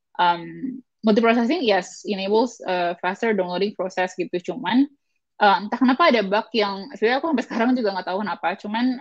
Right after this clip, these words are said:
istilahnya dua puluh, sekitar dua puluh persen image itu jadi nggak bisa ke-download gitu. Dan aku udah search, kayaknya orang lain mengalami hal yang sama. Em,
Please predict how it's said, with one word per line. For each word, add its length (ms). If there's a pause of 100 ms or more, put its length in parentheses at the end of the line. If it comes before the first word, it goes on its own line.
(120)
istilahnya 460 (100)
dua 160
puluh, 240
sekitar 300
dua 100
puluh 160
persen 280
image 280
itu 80
jadi 160
nggak 160
bisa 160
ke-download 400
gitu. 180 (380)
Dan 320
aku 240 (160)
udah 240
search, 480
kayaknya 320
orang 240
lain 280 (120)
mengalami 720
hal 160
yang 80
sama. 320 (560)
Em, 480